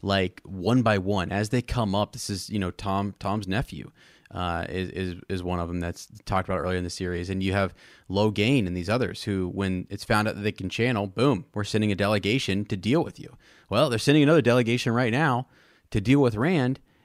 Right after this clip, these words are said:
Uh, now, what's interesting about this is, is the two letters. Alviarin has sent a, a letter. Uh, you know, she's, she's second kind of in command, if you will,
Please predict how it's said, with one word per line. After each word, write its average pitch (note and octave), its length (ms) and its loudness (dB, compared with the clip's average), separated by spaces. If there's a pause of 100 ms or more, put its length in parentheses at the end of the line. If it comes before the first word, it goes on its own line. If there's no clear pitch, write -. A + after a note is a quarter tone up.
(100)
Uh, A#2+ 160 2
now, B2+ 120 6
what's C3 140 4
interesting G3 320 2
about G2+ 160 4
this G#2 220 0
is, G2+ 120 -2
is G2+ 260 -2
the F#2+ 80 -2
two A2 160 -2
letters. G#2+ 460 -2 (380)
Alviarin G#2+ 640 4
has G#2 200 2
sent G#2 320 -2
a, G2 380 0
a F#2+ 40 -2
letter. F#2 460 -2 (560)
Uh, F#2 640 0 (440)
you A#2 120 0
know, F#2 120 0
she's, G2 400 -6
she's G2+ 200 -4
second G2+ 420 -2 (100)
kind G2 160 -2
of F2 100 -4
in F2+ 120 -4
command, F2 360 -4
if - 80 -10
you F2 100 -4
will, F2+ 220 -4